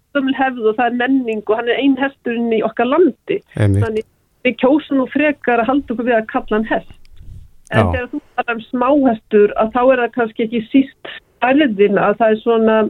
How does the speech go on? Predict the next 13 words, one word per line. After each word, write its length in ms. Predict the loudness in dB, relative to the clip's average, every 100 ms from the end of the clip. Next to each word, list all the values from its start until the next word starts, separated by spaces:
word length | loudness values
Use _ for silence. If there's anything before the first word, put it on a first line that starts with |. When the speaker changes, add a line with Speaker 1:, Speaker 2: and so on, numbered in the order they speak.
| -4 -4
Speaker 1:
alþjóðleg 540 | -2 -2 2 4 4
viðmið 460 | 2 0 4 4 4
að 80 | 0
hestar 320 | -2 -2 0
sem 160 | 4 4
eru 80 | 4
undir 300 | 2 2 0
ákveðinni 380 | 2 0 0 -2
stærð 400 | -2 0 2 0
kallist 580 | -4 -10 -8 -8 -10 -14
smáhestar 580 | -6 -2 0 0 2 0
eða 140 | 0
póní. 460 | 0 0 4 2